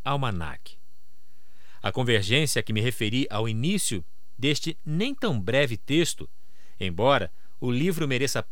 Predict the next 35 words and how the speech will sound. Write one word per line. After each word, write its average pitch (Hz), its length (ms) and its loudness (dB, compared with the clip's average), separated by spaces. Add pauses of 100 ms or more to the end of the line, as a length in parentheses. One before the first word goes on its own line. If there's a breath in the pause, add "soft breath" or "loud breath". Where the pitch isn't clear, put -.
(100)
páginas 151 520 2
e 123 40 2
páginas 123 560 2
a 120 80 0
não 127 140 0
acabar, 120 560 2 (340 soft breath)
o - 80 -4
que, 120 120 0
aliás, 110 520 2 (320 soft breath)
é 117 140 -2 (180)
tentação 135 760 2 (120)
perigosa 131 880 2 (260 soft breath)
para 160 180 2
um 147 60 2
prefaciador 147 760 0 (100)
tão 185 220 2
íntimo 196 340 0
da 139 120 0
matéria, 98 540 2 (720 soft breath)
pode 196 220 0
ser 175 160 4
avaliada 143 640 2
ao 139 120 0
se 139 140 -2
desdobrar 135 680 2 (260)
cada 156 340 0
capítulo. 92 720 -2 (1120 soft breath)
A 95 100 2
trama 139 360 2
de 117 60 0
uma 117 100 0
sequência 113 500 0
canônica 117 640 0
sem 165 260 0
paralelo, 113 640 2